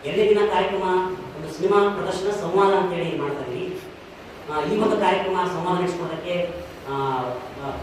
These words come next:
ಕಲಬುರಗಿಯಿಂದ ಮನೋಜ್ ಕುಮಾರ್ ಅಂತೇಳಿ ಹಿರಿಯ ಪತ್ರಕರ್ತರು ಅವರು ಬರ್ತಾರೆ. ಮೂರನೇ ದಿನ ಕಾರ್ಯಕ್ರಮ ಸಮಾರೋಪ ರಂಗಮಂದಿರದಲ್ಲಿ ನಡೀತಾ ಇದೆ.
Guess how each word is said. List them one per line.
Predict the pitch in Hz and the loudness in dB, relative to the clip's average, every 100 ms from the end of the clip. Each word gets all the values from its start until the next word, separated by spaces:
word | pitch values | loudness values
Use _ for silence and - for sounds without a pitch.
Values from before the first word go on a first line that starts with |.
| 160 | 0
ಕಲಬುರಗಿಯಿಂದ | 185 185 185 185 165 | 4 6 6 6 4
ಮನೋಜ್ | 170 165 180 180 | 2 2 2 2
ಕುಮಾರ್ | 170 165 | 2 0
ಅಂತೇಳಿ | 156 - 151 | -2 -4 -4
ಹಿರಿಯ | 139 151 | -4 -4
ಪತ್ರಕರ್ತರು | 151 - - 151 - 139 | -4 -6 -4 -6 -4 -4
ಅವರು | 139 139 135 | -2 -2 -2
ಬರ್ತಾರೆ. | 131 135 - - - - - - - - - 165 | -2 -4 -4 -4 -6 -6 -10 -14 -16 -16 0 6
ಮೂರನೇ | 214 214 | 6 6
ದಿನ | 208 202 | 6 4
ಕಾರ್ಯಕ್ರಮ | 190 180 185 180 | 2 0 0 0
ಸಮಾರೋಪ | - 185 190 185 | 2 4 4 4
ರಂಗಮಂದಿರದಲ್ಲಿ | 165 165 196 190 190 180 165 | 2 4 4 6 4 2 0
ನಡೀತಾ | 160 - | -2 -2
ಇದೆ. | - - - | -4 -4 -4